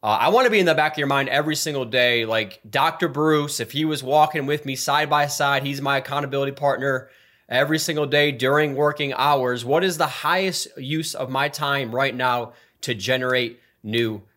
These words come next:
business? And I think this is one of those mindsets that's vital for us, especially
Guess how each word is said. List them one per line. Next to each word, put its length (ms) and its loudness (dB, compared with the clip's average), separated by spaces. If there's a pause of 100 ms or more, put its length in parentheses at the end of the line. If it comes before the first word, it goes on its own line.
(260)
business? 600 -6 (280)
And 160 -2
I 80 0
think 220 -2
this 180 -2
is 80 -10
one 160 0
of 40 0
those 140 0
mindsets 460 -2
that's 220 -2
vital 280 0
for 220 -2
us, 220 0
especially 760 -2